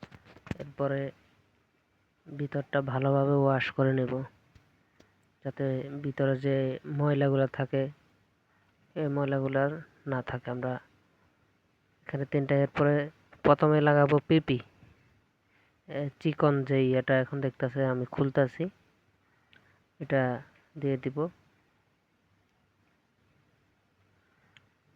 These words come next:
এখানে তিনটা ফিল্টার থাকে।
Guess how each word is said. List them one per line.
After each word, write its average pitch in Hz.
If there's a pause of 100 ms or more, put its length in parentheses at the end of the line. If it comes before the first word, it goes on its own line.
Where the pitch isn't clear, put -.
(600)
এখানে 135 (140)
তিনটা 151 (280)
ফিল্টার 139
থাকে। 147